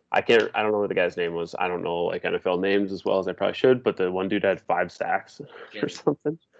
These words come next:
Speaker 2: Ch-, yeah, Chandler Jones.
Speaker 1: Chandler
Speaker 2: He
Speaker 1: Jones had five sacks. <laughs> So,
Speaker 2: Yeah.
Speaker 1: um,
Speaker 2: What I'll say is Zimmer after a loss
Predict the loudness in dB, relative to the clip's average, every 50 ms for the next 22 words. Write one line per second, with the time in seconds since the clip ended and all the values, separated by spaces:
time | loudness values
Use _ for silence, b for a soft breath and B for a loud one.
0 | -18 -10 -10 -10 -10 -10 -10 -8 -8 -8 -8 -8 -8 -8 -8 -8 -12 -10 -10 -10
1 | -10 -10 -12 -16 -16 -18 -16 -16 -14 -6 4 6 8 8 8 6 6 4 6 6
2 | 4 4 _ _ -2 2 2 2 0 0 -2 -4 -4 -4 -6 -16 -20 -18 -14 -14
3 | -14 -14 -16 -18 -20 -20 -20 -20 -20 _ _ -20 -20 -14 -6 -4 -4 -4 -4 -6
4 | -10 -16 _ _ _ _ _ b b b b _ _ _ _ _ _ _ _ _
5 | _ _ 2 4 6 6 6 4 4 0 -2 -6 _ _ _ _ -8 -8 -8 -2
6 | 0 0 0 0 -2 -4 -8 -4 -4 -2 -2 -2 -2 -4 -4 -2 -4 -4 -4 -6
7 | _ -8 -6 -4 -4 -4 -6 -8 -12 -14 -12 -12 -10 -8 -4 -4 -4 -4 -6 -10
8 | -14 -14 -14 -16